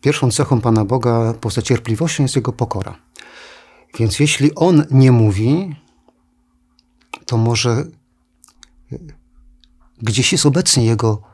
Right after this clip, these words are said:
głos, na przykład przez wizje, proroctwa, które, znowu pytanie, czy są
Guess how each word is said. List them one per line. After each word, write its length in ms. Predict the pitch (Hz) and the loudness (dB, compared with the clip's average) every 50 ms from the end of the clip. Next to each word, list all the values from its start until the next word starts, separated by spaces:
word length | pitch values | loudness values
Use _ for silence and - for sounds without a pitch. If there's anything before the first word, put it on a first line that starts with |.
| _ _ _ _ _ | _ _ _ _ _
głos, 540 | 113 104 110 101 95 95 101 - - - 120 113 _ _ _ _ - - - - - - - - - _ - - _ - | -4 -2 -2 0 0 0 -2 -2 -2 -4 -6 -12 _ _ _ _ -20 -20 -20 -20 -20 -20 -20 -20 -20 _ -20 -20 _ -10
na 80 | 101 95 | -8 -8
przykład 360 | - - 110 - - 120 117 | -6 -6 -6 -4 -4 -4 -4
przez 580 | - - - - 107 107 104 - - - - 180 | -6 -8 -6 -4 -2 -2 -2 -2 -4 -6 -6 -6
wizje, 640 | 170 117 120 110 104 92 95 101 101 98 101 107 104 - - _ _ _ | -4 -2 0 0 0 0 -2 -2 -4 -4 -4 -6 -10 -14 -20 _ _ _
proroctwa, 920 | - - - 104 101 107 101 - - - - - - 110 110 113 123 127 127 - _ - - - - - - _ _ | -6 -4 -2 -2 0 -2 -2 -2 -4 -4 -6 -6 -10 -10 -10 -8 -10 -10 -14 -18 _ -20 -20 -20 -20 -20 -20 _ _
które, 440 | - - - 127 120 120 123 127 131 - - | -16 -6 -2 0 2 2 2 0 -2 -4 -2
znowu 280 | - 139 117 107 117 | -2 0 0 0 -2
pytanie, 560 | - 120 107 - 107 101 101 107 107 113 113 110 - _ _ | -2 -4 -2 0 0 0 0 0 0 0 -2 -4 -8 _ _
czy 100 | - 104 | -6 -6
są 300 | - - 110 113 113 | -4 -2 -2 -2 -2